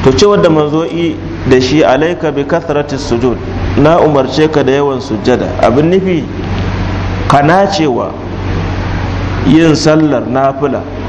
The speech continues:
don kusantar Allah subhanahu wa ta'ala da neman yardarsa. Shi ne, "Alaika bi kathrati sujud," domin sujjada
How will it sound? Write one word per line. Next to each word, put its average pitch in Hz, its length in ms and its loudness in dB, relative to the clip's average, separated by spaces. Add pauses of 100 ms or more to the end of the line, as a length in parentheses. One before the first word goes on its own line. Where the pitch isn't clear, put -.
(800)
don 151 220 4
kusantar 143 580 2
Allah 135 300 -2
subhanahu 123 720 0
wa 127 40 -2
ta'ala 120 520 -2 (1600)
da 123 120 4
neman 143 360 2
yardarsa. 113 480 -4 (2000)
Shi 143 240 2
ne, 143 80 4
"Alaika 135 480 2
bi 127 120 -2
kathrati 131 480 -4
sujud," 104 360 -2 (1200)
domin 127 220 6
sujjada 156 560 2